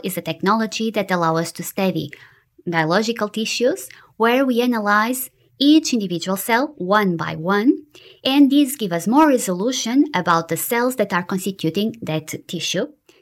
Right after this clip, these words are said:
Why is this important? This will be our next episode.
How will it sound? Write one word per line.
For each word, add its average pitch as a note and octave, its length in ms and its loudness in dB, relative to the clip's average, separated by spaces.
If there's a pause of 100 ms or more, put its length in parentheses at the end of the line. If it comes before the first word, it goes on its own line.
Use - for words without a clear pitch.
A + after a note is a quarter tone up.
(320)
Why B3 240 4
is C4+ 120 4
this A3+ 160 -2
important? D4 640 0 (320)
This B3+ 220 2
will C#4 140 6
be G#3+ 200 0
our G3 140 4
next F#3+ 420 2 (120)
episode. D#3 560 -4